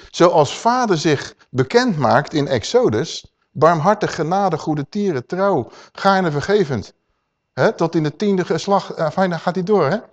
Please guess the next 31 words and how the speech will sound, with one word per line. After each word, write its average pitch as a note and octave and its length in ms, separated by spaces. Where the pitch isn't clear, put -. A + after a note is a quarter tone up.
Schitterend, - 960
want E3+ 140
dan F#3+ 100
geeft G#3 260
hij F#3 80
dus E3 160
iets G3 180
van D3+ 140
zichzelf. F3+ 680
God - 200
is G#3+ 160
geest. - 560
Dus D#3 160
de D#3+ 100
gaven G3+ 420
uit C#3 180
de C#3 60
geest D#3 340
hebben D#3+ 180
met C#3+ 100
God - 200
te C3+ 60
maken. F#3+ 460
Die E3 140
worden E3+ 240
dus A#2+ 160
in A2 140
u A#3+ 420
en C#3 160
mij F#3 340
zichtbaar. A2 640